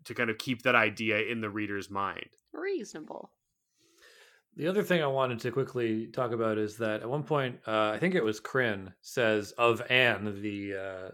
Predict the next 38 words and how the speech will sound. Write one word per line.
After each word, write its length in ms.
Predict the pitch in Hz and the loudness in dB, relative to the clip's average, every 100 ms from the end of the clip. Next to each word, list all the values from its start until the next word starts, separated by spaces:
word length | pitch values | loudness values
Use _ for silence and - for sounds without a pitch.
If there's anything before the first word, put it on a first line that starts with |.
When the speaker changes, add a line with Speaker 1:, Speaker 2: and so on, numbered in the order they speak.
| 104 | -12
Speaker 3:
the 320 | 104 104 101 98 _ _ _ _ | -12 -10 -12 -16 _ _ _ _
false 340 | - 147 123 - | 0 2 2 0
trooper 440 | - 127 120 107 | 0 2 2 2
who 120 | 113 | 2
lured 360 | 104 117 117 113 | 2 2 2 0
them 120 | 104 | -4
away 360 | 98 113 110 98 | 0 2 2 0
and 160 | 95 | -6
gave 260 | 101 107 98 | -4 -4 -2
them 240 | 107 98 | -6 -6
the 140 | 95 92 | -10 -8
sleeping 440 | - 139 123 104 | -4 -4 -4 -8
tea, 340 | - 104 98 - _ _ _ _ _ _ _ - | -8 -8 -8 -12 _ _ _ _ _ _ _ -8
uh, 160 | 101 | -8
she 140 | 98 117 | -6 -4
says 180 | 123 123 | -2 -4
of 120 | 120 | -2
her 180 | 117 110 | 0 0
that 240 | 107 107 | -2 -2
she 180 | - 156 | -2 2
reminded 460 | 151 143 143 135 | 4 4 0 -2
me 140 | 123 120 | 0 0
of 140 | 110 | 0
my 160 | 110 104 | 0 0
gran. 520 | 101 117 107 90 92 - _ _ _ _ | 2 4 4 0 -12 -20 _ _ _ _
And 80 | 113 | 2
now 200 | 160 196 | 6 8
we 120 | 160 | 8
meet 220 | 135 131 | 4 0
this 140 | 123 - | 0 2
character 400 | 135 120 110 107 | 4 4 2 -2
who 180 | 104 104 | 0 0
is 280 | 98 - - _ _ - | 0 -6 -20 _ _ -6
the 340 | 107 185 147 | 0 2 2
Speaker 1:
Hmm. 60 | 110 | 0
Speaker 3:
Gran, 580 | 123 113 95 87 85 90 | 0 0 0 -6 -12 -4
capital 380 | 127 117 113 98 | -2 -2 -2 -6
G. 340 | 95 110 90 | -4 -4 -4